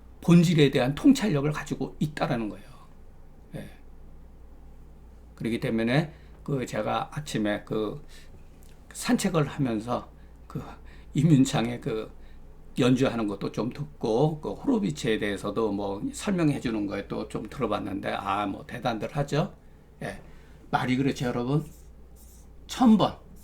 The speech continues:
그와 같이 뛰어난 영재도 이렇게 천 번을 들었다는 거예요, 여러분. 뭐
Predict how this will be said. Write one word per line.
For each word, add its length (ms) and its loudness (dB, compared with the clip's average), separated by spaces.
그와 180 6
같이 360 6
뛰어난 460 6
영재도 760 6
이렇게 160 -4
천 240 4
번을 380 4
들었다는 440 8
거예요, 260 -8
여러분. 220 -14
뭐 220 4